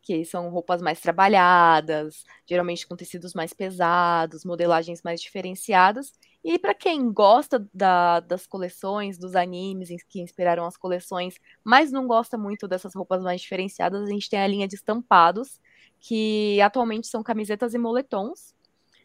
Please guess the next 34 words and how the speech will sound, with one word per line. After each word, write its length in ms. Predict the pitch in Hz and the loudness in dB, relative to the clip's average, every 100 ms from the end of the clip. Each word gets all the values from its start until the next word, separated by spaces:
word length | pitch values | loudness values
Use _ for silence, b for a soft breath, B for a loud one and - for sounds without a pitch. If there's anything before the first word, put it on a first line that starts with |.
| b b - | b b -2
É, 420 | 190 190 185 185 | 2 4 4 2
nossa 260 | 202 - 254 | 0 -8 -2
coleção, 380 | 247 233 - 226 | 0 0 -2 0
elas 200 | 226 220 | 0 0
não 140 | 226 | -6
se 120 | 254 | -6
repetem, 760 | 247 247 - 190 196 - 247 294 _ _ - | -6 -6 -2 0 -2 -4 -8 -10 _ _ -6
elas 380 | 180 180 180 | -2 0 -2
são 300 | - 196 190 | -6 -10 -10
disponíveis 520 | 185 180 202 190 180 185 | -12 -14 -12 -10 -8 -8
a 60 | |
cada 220 | 190 180 | -6 -8
seis 260 | 185 202 220 | -6 -6 -4
meses, 200 | 190 180 | -6 -6
é 60 | 180 | -8
duas 180 | 185 | -8
coleções 320 | - 196 202 190 | -8 -10 -10 -12
por 180 | 190 | -2
ano, 160 | 180 190 | -2 -2
então 160 | 196 185 | -6 -4
elas 160 | 180 | -4
não 140 | 180 185 | -6 -8
se 100 | 202 | -8
repetem. 500 | 220 175 175 208 202 | -4 -2 -2 -6 -6
Quem 260 | 196 175 - | -6 -8 -2
tem, 260 | 170 - 170 | -2 -2 -6
tem. 280 | - 214 294 392 B B | 0 2 0 -4 B B
Passou 280 | - 202 196 | 2 2 2
seis 220 | 196 190 | -2 -2
meses, 220 | 196 196 233 | 2 0 2
não 160 | 254 | 0
tem 220 | 254 294 | 2 4
<laughs> 20 | 359 | 6
mais. 680 | 277 - - - - - | 4 4 0 -8 -12 -20